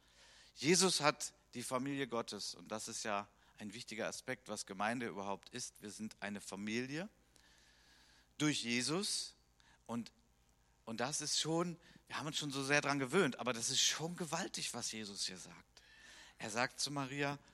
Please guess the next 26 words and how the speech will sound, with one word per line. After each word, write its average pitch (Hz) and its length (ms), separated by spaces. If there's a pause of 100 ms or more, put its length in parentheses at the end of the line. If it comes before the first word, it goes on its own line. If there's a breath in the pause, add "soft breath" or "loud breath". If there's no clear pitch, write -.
(320 soft breath)
"Geh 131 180
zu - 180
den 135 220
Brüdern." 127 720 (2500 soft breath)
Geh 117 160
zu - 140
den 120 160
Brüdern. 95 420 (1500)
Jesus, 147 600 (880 soft breath)
es - 140
heißt 127 220
mal 127 140
im 120 120
Hebräerbrief, 135 800
Jesus 143 580
schämt 208 500
sich - 300
nicht, - 480 (800 soft breath)
uns, 185 500 (220)
die - 80
Gemeinde, 131 600
die 117 160
gläubigen 139 680
Brüder 120 440
zu - 160
nennen. 87 360